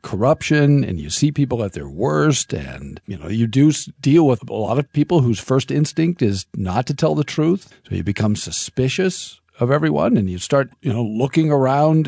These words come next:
You know, if you walk into a restaurant and you see somebody sitting in a strategic place where they can see everybody,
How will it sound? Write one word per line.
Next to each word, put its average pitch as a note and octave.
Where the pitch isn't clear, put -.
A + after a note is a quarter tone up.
You C#3
know, C3
if C3+
you A#2
walk F3
into F3
a D3
restaurant F3
and D3
you A#2
see C#3
somebody D3
sitting D3+
in D3
a B2+
strategic D3
place E3+
where B2+
they A#2+
can C3
see C#3+
everybody, D#3